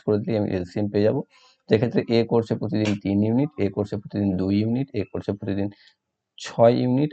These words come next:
আর এ করছে প্রতিদিন ওয়ান পয়েন্ট ফাইভ ইউনিট। ঠিক আছে, তাহলে সেটা যদি হয়ে থাকে, চারজনের আমি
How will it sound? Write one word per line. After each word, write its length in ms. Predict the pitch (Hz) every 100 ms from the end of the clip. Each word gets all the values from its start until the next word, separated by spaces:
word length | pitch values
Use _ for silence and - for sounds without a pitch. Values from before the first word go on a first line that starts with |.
| 107
আর 80 | 101 -
এ 20 | 101
করছে 180 | 98 101 104
প্রতিদিন 260 | - - -
ওয়ান 140 | 98 92
পয়েন্ট 200 | - 120 -
ফাইভ 140 | 98 95 98
ইউনিট। 260 | - - - - _ _ - - _ _ _ _ _ _ _ _ -
ঠিক 100 | 269 -
আছে, 100 | - - - - - -
তাহলে 160 | 143 135
সেটা 160 | - 156 156
যদি 120 | 160 143
হয়ে 140 | 151
থাকে, 200 | 123 110 143
চারজনের 360 | 123 104 107 107
আমি 80 | 104